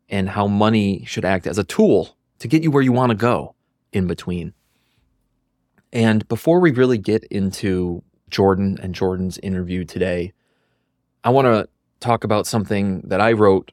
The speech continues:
a couple summers ago. I wrote it June of twenty twenty-one, which interestingly, for me at least,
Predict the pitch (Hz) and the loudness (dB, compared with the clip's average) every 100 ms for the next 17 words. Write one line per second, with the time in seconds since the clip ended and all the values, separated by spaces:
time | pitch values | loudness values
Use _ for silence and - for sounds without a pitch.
0 | - - - 113 143 - 156 180 113 90 | -20 -16 -6 -2 -2 0 0 0 -2 -4
1 | 87 - 90 104 113 90 104 139 135 - | -6 -6 0 2 2 -2 -2 -2 -4 -4
2 | 120 117 120 113 107 123 87 87 98 - | -4 -2 -2 -2 0 -2 -2 -2 -4 -4
3 | - 151 180 - 127 107 98 90 - 98 | -4 -2 -2 -2 -2 0 0 -4 -4 0
4 | 98 110 90 90 92 - | 2 2 0 -4 -8 -10